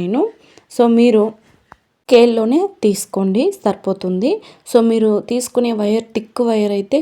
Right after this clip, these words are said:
కొంచెం ఎక్స్ట్రా తీసుకోండి, హాఫ్ ఫీట్. అదే మీరు తీసుకునే వైర్ కొంచెం లైట్ వెయిట్గా ఉంటే, ఆ, ఒక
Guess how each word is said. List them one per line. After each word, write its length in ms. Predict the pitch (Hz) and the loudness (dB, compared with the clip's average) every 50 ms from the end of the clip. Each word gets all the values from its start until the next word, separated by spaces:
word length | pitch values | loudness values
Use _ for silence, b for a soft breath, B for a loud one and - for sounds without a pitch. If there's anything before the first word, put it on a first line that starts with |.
| 302 - | -2 -4
కొంచెం 260 | 233 208 208 - 202 - - - 208 | -4 -4 -4 -8 -10 -10 -6 -8 -8
ఎక్స్ట్రా 340 | 208 - - - - 220 220 208 208 | -6 -6 -8 -6 -4 -4 -4 -2 -2
తీసుకోండి, 400 | 202 190 - _ - 190 185 180 175 | -4 -4 -6 _ -6 -4 -4 -4 -6
హాఫ్ 160 | 180 180 - - - | -6 -8 -10 -8 -6
ఫీట్. 280 | 196 190 185 185 208 254 415 440 B B B B B B B 208 | -6 -6 -4 -2 -2 -2 -2 -4 B B B B B B B -2
అదే 140 | 208 220 262 254 | 0 0 0 0
మీరు 140 | 247 240 240 240 - | 0 -2 -4 -4 -6
తీసుకునే 420 | 233 226 - _ - 226 226 220 220 214 | -6 -6 -4 _ -4 -2 -2 0 0 0
వైర్ 240 | 214 214 214 220 208 214 220 | 0 0 0 -2 -2 -2 -2
కొంచెం 320 | 214 208 196 - 226 208 202 196 190 185 185 | -4 -4 -2 -2 -4 -2 -2 -2 -2 -2 -2
లైట్ 220 | 190 196 202 196 208 214 | -2 -2 -2 -4 -2 -2
వెయిట్గా 340 | 214 214 214 226 214 214 208 202 190 | -2 -2 -2 -4 -4 -2 -2 -2 -4
ఉంటే, 240 | 190 190 - 294 349 403 B B B B B B B B - 208 | -4 -2 -2 -2 -2 -2 B B B B B B B B -4 -2
ఆ, 20 | 214 214 202 - - - 220 | 0 0 -2 -4 -4 -4 -4
ఒక 80 | 214 | -2